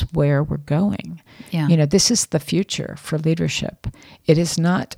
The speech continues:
Speaker 1: you know, we keep talking about this and people may think, "Well, that's nice to say," but it is happening. And we're
Speaker 2: Yeah.
Speaker 1: seeing that in leaders who are kinda lost right now in some places. They're not quite sure what they're doing wrong,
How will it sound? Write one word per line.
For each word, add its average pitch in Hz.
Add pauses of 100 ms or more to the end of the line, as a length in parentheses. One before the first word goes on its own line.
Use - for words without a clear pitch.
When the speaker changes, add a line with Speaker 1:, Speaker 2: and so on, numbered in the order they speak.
(160)
Speaker 1:
you 170
know, 151
we 190
keep -
talking -
about 139
this 139
and 139
people -
may 139
think, 135
"Well, 139
that's -
nice 120
to 117
say," - (280)
but 156
it 160
is 160
happening. - (280)
And 156
we're 156
Speaker 2:
Yeah. 151
Speaker 1:
seeing 208
that 135
in 151
leaders 180
who 160
are 135 (160)
kinda 190
lost 127
right 135
now 113
in 120
some 131
places. - (340)
They're 143
not 190
quite -
sure -
what 165
they're 143
doing 147
wrong, 165